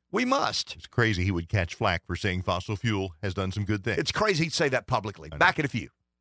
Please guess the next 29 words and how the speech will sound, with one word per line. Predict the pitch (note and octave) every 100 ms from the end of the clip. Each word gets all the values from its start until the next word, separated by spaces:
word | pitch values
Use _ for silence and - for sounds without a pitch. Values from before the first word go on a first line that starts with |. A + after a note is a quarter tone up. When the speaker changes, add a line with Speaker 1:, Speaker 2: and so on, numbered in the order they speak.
| _ -
Speaker 1:
We're | F#3
jumping | B2+ C3 G3+ F3+
around | D3+ E3+ D#3
a |
good | C3 C3+
bit | C3 B2
this | A#2+ -
morning, | C#3+ C#3 D3+ E3+
Friday | - C#3+ C3+ B2+
before | A2 A#2 - B2+ A#2
Christmas. | - E3 - C#3+ C#3
Want | D#3 B2+
to |
do | C3 C3+
wish | B2 A#2 -
everyone | D3+ G3 F3 D#3+ B2 B2 A#2 A2
out | A#2+ C#3+ D3 A#2
there | A2 G2+ F#2 - _ _
a | G#2
Merry | A#2+ C3 A#2
Christmas. | - D#3 - C3+ C3 -
Uh, | B2 A2 G2+
we'll | G2+ C#3+
be | C3+ B2+
out | C3
of | B2+
here | C3+ A#2+
next | B2 C3 -
week. | B2 B2